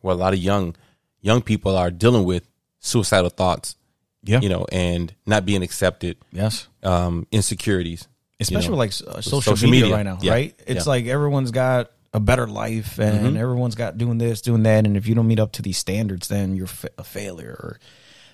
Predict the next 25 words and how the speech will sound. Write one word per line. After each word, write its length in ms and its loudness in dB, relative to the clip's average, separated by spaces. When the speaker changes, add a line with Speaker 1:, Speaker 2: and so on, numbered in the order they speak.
Speaker 2:
um, 480 -6
it's 120 -8
like 80 -8
these 200 -6
fake 320 -2
expectations, 1000 -8
Speaker 1:
Mm-hmm. 220 2
Speaker 2:
right? 160 -8
That, 380 -8
that 120 -4
we 100 4
didn't 80 4
even 140 0
have 160 -8
growing 220 -10
up. 140 -18
Speaker 1:
Mm-mm. 260 -6
Speaker 2:
That, 420 -12
that 260 -2
it's 180 -6
all 120 -8
over 180 -8
the 100 -8
youth 220 -2
now. 200 -4